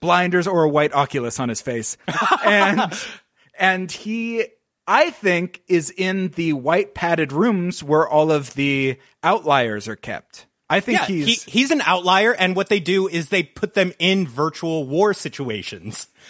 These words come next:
Speaker 2: Like when, when Sirach was like, "Yes, sometimes we send them to war." I was like, "What war is he sending these people into?" <laughs>
Speaker 1: I, I mean,
Speaker 2: Virtual
Speaker 1: I,
Speaker 2: war.
Speaker 1: I, it's, it's definitely an option, and even if they're, even if they're just
Speaker 2: Motherfucker.
Speaker 1: giant robo wars.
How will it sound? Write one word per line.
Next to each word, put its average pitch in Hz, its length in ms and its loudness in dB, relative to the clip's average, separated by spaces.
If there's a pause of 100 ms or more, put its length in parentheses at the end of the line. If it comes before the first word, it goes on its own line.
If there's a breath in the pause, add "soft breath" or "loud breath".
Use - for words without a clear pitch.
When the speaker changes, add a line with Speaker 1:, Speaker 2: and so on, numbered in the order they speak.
(140 loud breath)
Speaker 2:
Like 214 180 2
when, 214 300 2
when 208 140 2
Sirach 208 400 2
was 185 120 -6
like, 175 160 -2
"Yes, 233 160 -4
sometimes 190 460 -2
we 160 160 2
send 185 260 0
them 165 120 0
to 175 100 -4
war." 175 540 4 (320 loud breath)
I 160 120 2
was 170 120 0
like, 170 200 -2 (400 soft breath)
"What 523 220 4
war 554 120 6 (120)
is 440 80 -2
he 440 80 -2
sending 508 380 0
these 196 160 0
people 151 340 0
into?" 156 540 2 (580 soft breath)
<laughs> - 640 -20
Speaker 1:
I, 190 280 -2
I 180 60 0
mean, 208 160 0
Speaker 2:
Virtual 247 380 4
Speaker 1:
I, - 20 -2
Speaker 2:
war. 95 340 -6
Speaker 1:
I, 165 140 2
it's, 220 240 0
it's 220 220 -6
definitely 277 320 0
an 180 60 4
option, 143 420 2
and 147 260 -6
even 214 240 2
if 247 140 0
they're, 220 480 4
even 208 180 0
if 262 80 0
they're 190 260 4
just 214 280 2
Speaker 2:
Motherfucker. 214 80 4
Speaker 1:
giant 190 300 4
robo 170 320 4
wars. 117 520 -4